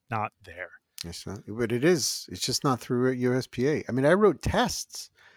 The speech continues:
Speaker 2: You can go online and take tests on your canopy knowledge, you know, ab-, ab-, about the core concepts that actually are,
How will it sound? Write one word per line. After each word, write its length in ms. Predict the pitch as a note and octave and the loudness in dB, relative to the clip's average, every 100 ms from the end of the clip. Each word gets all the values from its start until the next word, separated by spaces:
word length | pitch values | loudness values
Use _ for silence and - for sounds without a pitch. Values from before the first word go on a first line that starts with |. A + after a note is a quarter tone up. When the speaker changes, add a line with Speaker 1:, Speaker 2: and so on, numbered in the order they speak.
| _ _ - | _ _ -2
Speaker 2:
You 80 | |
can 100 | C#3 | 2
go 160 | D#3 G3 | 6 8
online 600 | G#3 G3+ F3 F3+ A#3+ G#3+ | 8 6 6 8 8 8
and 140 | D#3 D3 | 4 2
take 240 | F#3 E3+ | 0 0
tests 340 | - G#3 - | 4 4 4
on 140 | D#3+ D#3 | 4 4
your 100 | D3 | 2
canopy 440 | - G#3+ C4 E3 | 2 2 2 -2
knowledge, 640 | D3+ D3 B2+ A#2 G2 G2+ | 0 0 2 0 -4 -8
you 60 | G#2+ | -8
know, 360 | G2+ A#2+ C3+ A#2 - | -6 -6 -8 -12 -10
ab-, 160 | G#2+ A2+ - | -8 -8 -10
ab-, 240 | G#2+ A2+ | -10 -8
about 340 | A2+ A2+ B2+ - | -6 0 0 0
the 60 | |
core 300 | - - D3 | -2 4 4
concepts 560 | D3 D3+ D3 - B2 - | 4 0 0 0 -4 -4
that 120 | B2 - | -8 -6
actually 580 | - - - G3 D#3 B2+ | -6 -6 -4 -2 0 0
are, 120 | A#2+ | -2